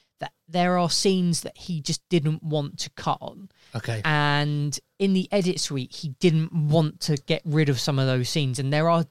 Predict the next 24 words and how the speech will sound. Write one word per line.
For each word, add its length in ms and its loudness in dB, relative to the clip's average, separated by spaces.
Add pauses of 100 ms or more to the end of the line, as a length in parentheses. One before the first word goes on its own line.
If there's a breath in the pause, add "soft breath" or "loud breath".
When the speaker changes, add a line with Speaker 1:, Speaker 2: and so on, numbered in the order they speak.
(120)
Speaker 1:
t-, 180 -4
plenty 480 0
of 140 2
these 200 0
scenes 440 -2
that 120 -4
h-, 200 -20
play 260 -2
out 220 0 (300 loud breath)
where 160 4
you 300 0
could 220 -2
have 80 0
ended 300 0
it 160 -4
much 340 -2
earlier. 400 0
And 240 -2
the, 120 -2 (120)
the 80 -6
humour 500 -2
in 120 2
the 80 0
scene 460 -2